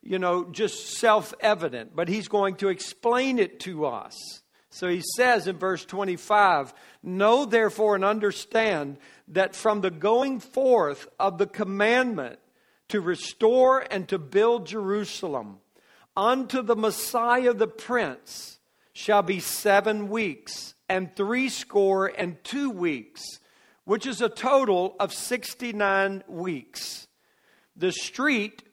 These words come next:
shall be built again, and the wall, even in troublous times. And after three score two weeks, which is sixty-nine weeks, shall Messiah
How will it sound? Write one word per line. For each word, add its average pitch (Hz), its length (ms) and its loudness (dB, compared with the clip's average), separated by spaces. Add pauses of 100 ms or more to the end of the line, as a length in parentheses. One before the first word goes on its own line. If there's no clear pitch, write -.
(220)
shall 202 360 2
be 196 180 -4
built 214 480 4
again, 175 640 -2 (460)
and 240 320 0
the 262 80 4
wall, 185 640 2
even 240 440 -2
in 196 260 -4
troublous 214 680 0
times. 156 880 -8 (800)
And 208 260 0
after 233 680 2 (160)
three 262 260 0
score 214 640 2 (800)
two 240 260 -2
weeks, 190 560 -4
which 196 200 -2
is 226 120 -6
sixty-nine 226 800 0
weeks, 165 580 -6 (420)
shall 240 460 2
Messiah 220 920 2